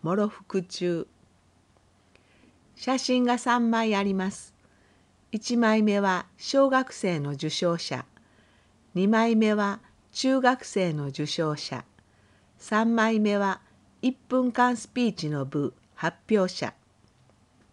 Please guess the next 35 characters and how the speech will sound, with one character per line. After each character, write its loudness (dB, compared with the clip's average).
そ -2
れ 6
ぞ 4
れ 0
ラ 2
イ 2
ト 0
ン -2
や -4
市 -8
長 2
ら -2
と -6
一 -6
緒 0
に 4
並 2
ん 2
だ 0
写 -4
真 -6
が -6
載 -4
せ -4
ら 0
れ -2
て -8
い -6
ま -8
す。 -20
問 2
い 6
合 4
わ 0
せ、 -4